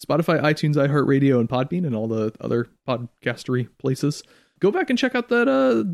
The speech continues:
the actual Just Us Losers exploration episode where we compare Rings of Power and House of the Dragon, do a full breakdown point by point, and go through a whole bunch of stuff, and Preston gets exhausted and stops talking at the end. It's kinda fun.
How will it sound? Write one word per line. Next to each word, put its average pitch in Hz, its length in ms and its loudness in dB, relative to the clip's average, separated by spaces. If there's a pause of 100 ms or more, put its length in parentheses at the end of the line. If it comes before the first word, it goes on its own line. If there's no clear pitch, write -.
(100)
the 190 280 4
actual 190 300 0
Just 180 240 0
Us 196 160 0
Losers 196 260 2
exploration 180 560 0
episode 113 480 -2
where 120 140 2
we 127 160 2
compare 143 600 2
Rings 143 260 0
of 139 100 -6
Power 151 520 2
and 135 260 0
House 131 240 -2
of 131 60 -4
the 127 60 -6
Dragon, 151 520 -2
do 117 140 2
a 110 40 0
full 147 380 2
breakdown 151 540 0
point 156 240 -2
by 139 80 0
point, 160 340 -2
and 117 80 -4
go 120 80 2
through 135 160 -4
a 131 40 0
whole 143 100 2
bunch 143 180 -2
of - 60 -12
stuff, 151 240 -4
and 123 80 -14
Preston 127 320 -6
gets 123 160 -2
exhausted 117 520 -2
and 127 120 -6
stops - 260 -10
talking 143 380 -4
at 147 80 -4
the 151 160 -2
end. 156 100 0
It's - 140 -12
kinda 127 160 -6
fun. 156 240 -2